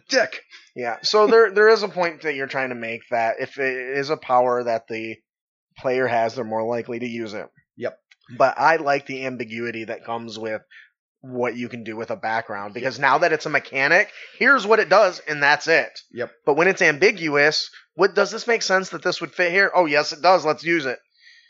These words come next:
Speaker 2: You know?
Speaker 1: And I think part of the issue, too, is,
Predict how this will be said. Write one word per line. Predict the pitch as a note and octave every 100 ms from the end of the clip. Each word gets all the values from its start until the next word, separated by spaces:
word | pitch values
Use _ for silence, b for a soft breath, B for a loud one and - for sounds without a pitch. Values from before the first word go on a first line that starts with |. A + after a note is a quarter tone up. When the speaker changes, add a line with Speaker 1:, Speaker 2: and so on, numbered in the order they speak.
| b
Speaker 2:
You | - C#3
know? | C3 D3 - _ _ _ _ _ _ _ _ b b b
Speaker 1:
And | G#3+ G#3
I |
think | G#3 C4
part | G#3+ F#3+
of |
the | D#3+ D#3+
issue, | D#3 - C#3 A#2+
too, | - D#3+ D3
is, | B2+ C3